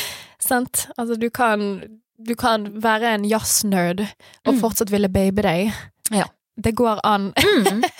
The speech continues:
Speaker 2: Ja, men det, det er superinteressant, og der vil jeg nesten, jeg vil nesten bare tippe at, ehm,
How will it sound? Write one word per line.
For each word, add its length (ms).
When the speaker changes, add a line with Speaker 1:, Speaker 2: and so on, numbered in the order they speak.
Speaker 2:
Ja, 140
men 100
det, 160
det 80
er 80
superinteressant, 920
og 80
der 180
vil 160
jeg 100
nesten, 680
jeg 140
vil 100
nesten 300
bare 160
tippe 420
at, 460
ehm, 1000